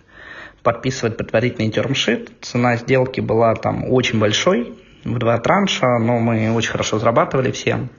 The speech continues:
И в день, когда я должен был туда ехать, я не смог дозвониться до фаундера.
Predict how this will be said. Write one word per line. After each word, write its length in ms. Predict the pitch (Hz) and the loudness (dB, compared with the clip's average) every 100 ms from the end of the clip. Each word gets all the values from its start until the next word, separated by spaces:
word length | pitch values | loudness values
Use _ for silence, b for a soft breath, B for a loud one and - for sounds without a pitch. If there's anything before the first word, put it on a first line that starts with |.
| _ _ B B B B B B _ | _ _ B B B B B B _
И 100 | 117 | -4
в 100 | 123 | -2
день, 380 | 123 147 143 131 | 2 2 4 2
когда 360 | 120 123 127 | 0 2 4
я 120 | 123 113 | 4 2
должен 300 | 120 120 110 | 0 0 -2
был 100 | 104 | -2
туда 180 | 120 | -2
ехать, 460 | 117 156 - - - B B B B B B B B _ | 0 0 -2 -8 -18 B B B B B B B B _
я 400 | - - 139 156 | -8 0 2 4
не 140 | 135 | 2
смог 260 | 127 147 143 | 2 0 0
дозвониться 460 | 123 113 120 123 110 | 0 0 0 0 -2
до 80 | |
фаундера. 540 | 113 98 101 - - | 2 0 0 -4 -8